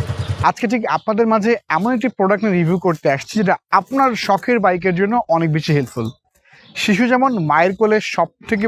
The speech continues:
বেশি সুরক্ষিত, তেমনি আমাদের গোয়াপোর প্রোডাক্টটির কাছে আপনার শখের বাইকটি তেমনই সুরক্ষিত। আজকে দেখাবো হচ্ছে গোয়াপোর যে লিকুইড কোটিংটি আছে, এটি নিয়ে। এটির বেশ কিছু অ্যাডভান্টেজ আছে।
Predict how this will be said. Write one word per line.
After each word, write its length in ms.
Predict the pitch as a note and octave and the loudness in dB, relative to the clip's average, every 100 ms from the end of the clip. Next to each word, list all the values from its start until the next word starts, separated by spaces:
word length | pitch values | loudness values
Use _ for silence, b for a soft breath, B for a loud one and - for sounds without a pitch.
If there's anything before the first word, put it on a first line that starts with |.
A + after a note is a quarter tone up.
| G3 | 0
বেশি 160 | G3 F3+ | 0 0
সুরক্ষিত, 400 | E3 D#3 - C#3 G#3+ - b b b - | 2 2 0 0 -2 -4 b b b 0
তেমনি 260 | C4 G#3 C3 - b b b - | 2 2 -2 -8 b b b -4
আমাদের 240 | E3+ F#3+ G#3 D3 | 0 2 2 2
গোয়াপোর 380 | D#3 G3+ G3+ B3+ A#3+ - | 4 2 2 -2 -2 0
প্রোডাক্টটির 420 | F3+ F3+ G#3+ G3 | 2 2 0 0
কাছে 240 | E3 - C#3+ A2+ | 0 0 -2 -2
আপনার 200 | - E3 - | -2 -4 0
শখের 340 | - F3 - G#3 D3+ | 4 4 2 0 2
বাইকটি 360 | C#3+ D3+ - A3+ - _ - | -2 -2 -4 -4 -4 _ -4
তেমনই 280 | D#3 D3+ D#3+ - | -2 0 -2 -2
সুরক্ষিত। 360 | C#3+ B2+ A2+ - F3+ | -2 -2 -8 -2 -2
আজকে 160 | - A#3+ | 0 -2
দেখাবো 200 | A3+ B3 B3+ | 0 0 0
হচ্ছে 160 | C4+ G3+ D3 | 0 0 2
গোয়াপোর 300 | F3 F3 G3+ F3+ | 2 2 0 2
যে 60 | E3 D#3+ | 0 0
লিকুইড 380 | F#3+ A#3+ A#3+ G3 - | -2 0 0 0 -2
কোটিংটি 360 | F3 G3 G3+ G3 D3+ | 0 2 0 2 2
আছে, 180 | - B3+ D4 _ D#3+ | 2 -4 -4 _ -4
এটি 120 | D3 | -2
নিয়ে। 140 | A#2 A2+ - G3 | -2 -4 -2 0
এটির 240 | G3 C4+ F3+ | 2 0 2
বেশ 120 | G3+ - C4 | 0 0 -4
কিছু 180 | A3 B3 | 0 2
অ্যাডভান্টেজ 500 | E3 D3 F3+ F3+ E3+ A#2+ | 2 2 0 0 -2 -2
আছে। 200 | G#2+ - | -6 -10